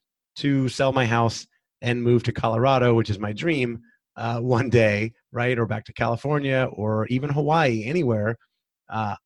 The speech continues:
as long as I can also choose to spend the money, uh, to make that happen, right? I'd still have to sell the house, um, hire movers, and, um, be able to afford a place in the new place. So I'm not saying it's easy. I'm not saying it's always possible,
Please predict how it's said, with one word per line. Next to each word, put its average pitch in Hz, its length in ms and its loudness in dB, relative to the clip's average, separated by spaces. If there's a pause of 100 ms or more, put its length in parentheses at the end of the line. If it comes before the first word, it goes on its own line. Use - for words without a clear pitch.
as 107 180 -4
long 123 360 -2
as 117 140 -4 (140)
I 110 120 -2
can 107 400 -4 (300)
also 131 280 0
choose 117 340 -2
to - 80 -8
spend 113 260 -8
the 107 60 -6
money, 110 440 -2 (360)
uh, 113 140 -14
to 117 140 -4
make 117 200 -2
that 101 140 -6
happen, 117 340 -6
right? 110 280 -4
I'd 110 140 -12
still - 140 -10
have - 80 -8
to - 60 -20
sell 101 200 -8
the 98 60 -10
house, 123 400 -2 (380)
um, 101 360 -10 (100)
hire 104 260 -4
movers, 127 600 0 (380)
and, 110 380 -8
um, 104 300 -6
be 113 100 -4
able 117 140 2
to 113 140 -6
afford 117 560 -2
a 113 60 -12
place 110 360 -10
in 107 140 -10
the 107 60 -12
new 113 160 -6
place. 104 260 -10
So 117 80 -10
I'm 123 60 -10
not 220 160 -4
saying 185 200 -2
it's 143 120 -4
easy. 131 380 -2
I'm 120 100 -6
not 131 120 -6
saying 135 160 -12
it's 127 120 -12 (120)
always 127 400 0
possible, 117 680 -6